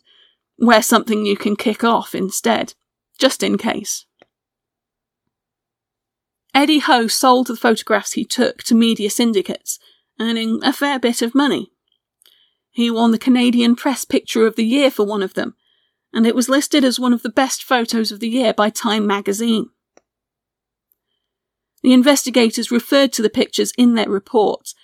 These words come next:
and were able to draw some conclusions based on what they saw. Pictures can be valuable evidence. But alongside the acclaim, there was also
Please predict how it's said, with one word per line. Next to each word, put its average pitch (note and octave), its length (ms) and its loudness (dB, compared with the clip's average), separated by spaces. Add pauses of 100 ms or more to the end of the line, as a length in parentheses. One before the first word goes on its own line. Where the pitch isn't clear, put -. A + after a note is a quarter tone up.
(280)
and B3 260 2
were C4 160 2
able C4+ 280 0
to A#3 100 -2
draw G#3+ 260 -2
some G#3+ 220 -2
conclusions G#3+ 720 0
based A3 400 -2
on A3 240 -2
what F#3+ 200 -2
they G3 180 -2
saw. - 460 -2 (1600)
Pictures - 500 0 (260)
can B3 280 -2
be G#3+ 340 2
valuable G#3 600 0
evidence. - 720 -4 (1300)
But A#3 280 0
alongside C#4 600 2
the D4+ 120 0
acclaim, B3 640 -2
there A3 240 0
was A#3 220 -6
also A3+ 560 -2